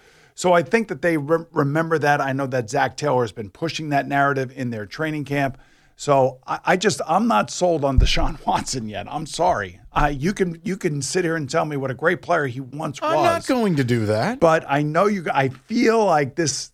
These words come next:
Speaker 1: since you named it the Cipriani Bowl, that you are going to pick the Browns.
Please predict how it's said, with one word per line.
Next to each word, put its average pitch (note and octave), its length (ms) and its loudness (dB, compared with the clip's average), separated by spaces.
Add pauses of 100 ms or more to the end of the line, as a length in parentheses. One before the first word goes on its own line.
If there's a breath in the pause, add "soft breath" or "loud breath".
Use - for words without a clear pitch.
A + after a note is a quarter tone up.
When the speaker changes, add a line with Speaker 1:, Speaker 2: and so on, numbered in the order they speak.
(260)
Speaker 1:
since E3 260 -8
you D3 80 -6
named D#3+ 300 -4
it C#3 100 -10
the C#3+ 80 -6
Cipriani D#3+ 640 -2
Bowl, C3 280 2
that C3+ 200 -6
you C#3+ 140 -8
are C#3 100 -2
going D3 320 -4
to - 100 -12
pick D3 220 -4
the B2 80 -8
Browns. A2+ 260 -6